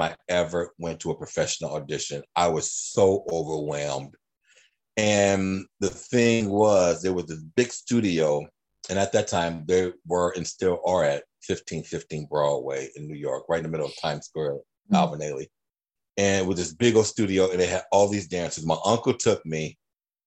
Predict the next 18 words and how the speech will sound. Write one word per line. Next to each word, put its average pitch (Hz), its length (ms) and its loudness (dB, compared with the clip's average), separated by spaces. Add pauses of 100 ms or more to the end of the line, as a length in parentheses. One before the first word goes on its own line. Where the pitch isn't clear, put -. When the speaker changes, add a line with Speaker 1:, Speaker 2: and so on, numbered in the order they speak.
(120)
Speaker 1:
and, 85 720 0 (460)
um, 82 580 -4 (280)
he, - 260 -10 (180)
he 117 60 4
waited 113 300 6
downstairs 107 680 2
for 95 200 -2
me, 87 120 -6
bless 90 240 0
his 87 120 -6
heart. 85 340 4
<laughs> - 40 -4
You 151 220 4
know, 123 160 6
he 160 180 6
waited 135 320 4
downstairs, 113 760 4 (720)
and 113 320 8